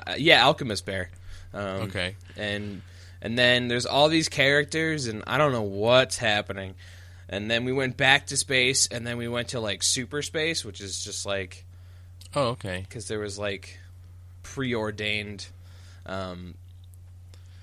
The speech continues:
Speaker 1: I don't know, like, weird churchy looking things you went in, but, and then you just played a bunch of Puyo Puyo and Tetris, and sometimes they were together.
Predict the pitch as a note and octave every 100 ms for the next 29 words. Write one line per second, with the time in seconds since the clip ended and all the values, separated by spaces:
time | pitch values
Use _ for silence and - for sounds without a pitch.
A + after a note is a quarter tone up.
0 | - - - - A2+ A2+ G2+ F#2+ F#2 -
1 | - - - G#2 G#2 A2 G#2 - - -
2 | - - - - - - - - - -
3 | - - - B2 A#2 B2 A2+ G#2+ G#2+ F#2+
4 | G#2 G2 F#2+ F#2 F2+ - - - - -
5 | - - A#2 G#2+ G#2 G2 F#2 - G2 G2
6 | F#2+ G#2 F#2+ G2 F2+ - - G2+ G2 -
7 | - - - - - G2+ G2 G2 B2 -
8 | - - - C3 B2 A#2+ C3 - G#2 -
9 | - B2+ A#2+ G2 B2+ B2 G#2 F#2 F#2 -
10 | A2+ G2 F#2 - F#2 F2+ A#2+ A#2 A2+ G2
11 | G#2 G2+ F#2 F#2 F#2+ F2